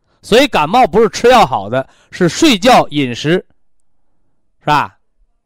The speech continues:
包括你的脏腑功能调节好的。所以感冒药要不要吃？可以吃，不要吃最贵的，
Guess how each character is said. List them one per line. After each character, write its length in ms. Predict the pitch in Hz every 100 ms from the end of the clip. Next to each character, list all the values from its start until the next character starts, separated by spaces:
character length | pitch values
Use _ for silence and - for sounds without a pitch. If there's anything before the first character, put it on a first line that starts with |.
| _ _
包 180 | 165
括 180 | 151 160
你 120 | 135
的 120 | 104 110
脏 220 | 160 139
腑 100 | 110
功 160 | 120
能 120 | 117 110
调 200 | 104 101
节 100 | 92
好 200 | - -
的。 100 | _ _ _ _ _ _ _ _ _ _
所 140 | 214
以 60 | 254
感 180 | 156
冒 100 | 170 233
药 100 | 220
要 100 | 247
不 100 | 202
要 120 | 165
吃？ 220 | - 160 -
可 140 | 165
以 120 | 170
吃， 220 | - 139 131
不 120 | 180
要 140 | 226
吃 160 | - 190
最 180 | 170 185
贵 280 | 233 214
的， 120 | 139